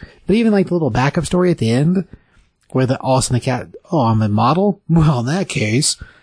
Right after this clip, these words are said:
freaking awesome. So good. Uh, so fun. I really, I really hope that there winds up being more as we go forward in the world, other than just the three. Um,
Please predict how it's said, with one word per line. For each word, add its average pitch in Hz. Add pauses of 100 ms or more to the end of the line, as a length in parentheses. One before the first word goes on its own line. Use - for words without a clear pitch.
(460)
freaking 160
awesome. 110 (220)
So -
good. 104 (260)
Uh, 110
so 147
fun. 110
I 107
really, 127
I 131
really 147
hope 143
that 123
there 123
winds 123
up 120
being 117
more 117
as 110
we 113
go 117
forward 113
in 107
the 110
world, 110
other 113
than 107
just 110
the 104
three. 107 (640)
Um, 110